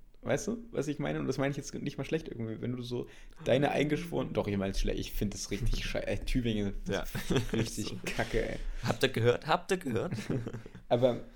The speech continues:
Speaker 1: jetzt mal Real Talk, ja, du bist so, wenn du, du entscheidest dich ja auch, also wenn du jetzt nicht die schlechtesten Noten hast, dann entscheidest du dich ja auch im Zweifel bewusst und weißt, wa-, auf,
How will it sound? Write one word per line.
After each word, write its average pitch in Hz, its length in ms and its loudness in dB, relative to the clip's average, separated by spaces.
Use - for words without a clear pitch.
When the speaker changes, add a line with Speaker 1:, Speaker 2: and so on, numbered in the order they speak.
Speaker 1:
jetzt - 220 4
mal 135 340 0
Real 143 260 4
Talk, 104 280 0
ja, 113 160 8
du 113 220 0
bist - 280 -2
so, 120 320 -4
wenn 120 220 2
du, 123 60 -10
du 123 100 2
entscheidest 123 460 6
dich - 100 -6
ja 104 160 4
auch, 101 120 0
also 113 220 4
wenn 120 100 6
du 131 60 6
jetzt 120 180 6
nicht 120 140 0
die 120 40 0
schlechtesten 123 480 0
Noten 117 280 2
hast, 117 260 -2
dann 107 180 0
entscheidest 113 460 4
du - 20 -12
dich 113 160 0
ja 113 100 2
auch 107 200 0
im 107 160 -2
Zweifel 110 320 -2
bewusst 113 460 -2
und 104 120 -2
weißt, 107 240 6
wa-, 101 180 0
auf, - 200 -2